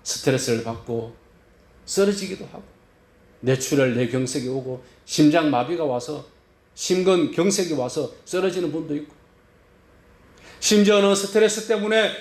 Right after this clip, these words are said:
공황장애가 와서 병가를 내기도 하고 회사를 떠나기도 하고 그러다가 여러분 심지어는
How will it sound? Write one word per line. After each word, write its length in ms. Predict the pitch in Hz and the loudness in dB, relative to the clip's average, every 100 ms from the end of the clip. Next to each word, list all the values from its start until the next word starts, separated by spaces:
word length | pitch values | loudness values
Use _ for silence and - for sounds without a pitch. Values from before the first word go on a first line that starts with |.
| - | -6
공황장애가 640 | 190 214 214 208 220 208 | 2 4 4 2 2 2
와서 580 | 202 202 220 208 180 - _ _ _ _ _ _ _ _ - | 2 2 2 0 -2 -12 _ _ _ _ _ _ _ _ -6
병가를 420 | 143 156 165 156 | -2 2 2 2
내기도 300 | 143 170 165 | 0 -4 -10
하고 180 | 143 143 - _ _ _ _ _ _ _ _ _ _ - | -14 -18 -20 _ _ _ _ _ _ _ _ _ _ 0
회사를 400 | 120 120 117 117 | 0 0 -2 -2
떠나기도 400 | 156 98 95 - | -4 -6 -10 -14
하고 160 | 147 - _ _ _ _ _ _ _ _ _ _ - - - - _ _ - _ - | -18 -20 _ _ _ _ _ _ _ _ _ _ -20 -20 -20 -20 _ _ -20 _ -10
그러다가 560 | - 123 113 110 110 110 | -2 0 0 0 -2 0
여러분 420 | 110 98 104 101 - _ _ _ - | -2 -2 -8 -12 -16 _ _ _ -12
심지어는 720 | - 131 104 107 101 104 101 | -4 -2 0 -2 -4 -6 -10